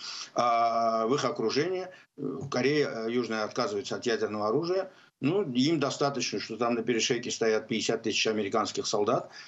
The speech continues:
и плюс, э, им достаточно, что, э, американцы вот официально заявили публично, что уже начнут заезды туда,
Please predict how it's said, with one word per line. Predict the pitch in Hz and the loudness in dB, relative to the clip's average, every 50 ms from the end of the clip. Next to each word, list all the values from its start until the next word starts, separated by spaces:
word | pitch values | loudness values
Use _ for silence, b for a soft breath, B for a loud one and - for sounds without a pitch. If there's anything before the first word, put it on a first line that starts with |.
| B B B | B B B
и | 131 123 113 | 0 0 0
плюс, | 113 113 117 131 151 151 - - - | 2 2 2 2 2 0 -4 -4 -2
э, | 120 117 117 117 117 117 117 117 117 120 | 0 0 2 2 2 2 2 2 4 4
им | 120 110 | 4 4
достаточно, | 117 113 113 - 139 143 - 143 131 - - 113 | 2 0 2 0 0 2 2 0 0 0 0 0
что, | 110 - - 110 107 104 104 110 110 53 53 - 53 53 53 53 - 53 - | -2 0 2 2 2 2 2 2 2 2 2 2 2 2 2 0 0 0 0
э, | - | 0
американцы | 110 107 104 104 104 - 131 143 139 - 107 101 | 2 2 2 0 0 0 0 0 0 0 0 0
вот | 101 101 101 - | 0 -2 -2 -2
официально | 110 101 - - - 110 104 98 101 | -2 -2 0 0 0 0 0 -2 -2
заявили | 95 95 101 98 98 113 127 143 151 143 | 0 0 2 2 2 2 4 4 2 0
публично, | - - 110 104 - 110 131 143 - - 139 151 147 B B B B B B | -2 -2 -4 0 2 2 2 2 2 0 0 0 -2 B B B B B B
что | - - - 123 127 139 | -8 -4 0 2 4 4
уже | 135 123 113 110 110 107 110 104 113 123 | 4 2 2 2 2 2 2 2 2 2
начнут | 120 110 104 - 113 113 101 | 2 0 0 0 -2 -2 0
заезды | 98 107 107 110 120 113 95 - 104 | 2 2 4 4 2 2 0 -2 -4
туда, | - - 95 95 110 123 139 147 143 | -4 -4 -2 0 2 2 2 0 -2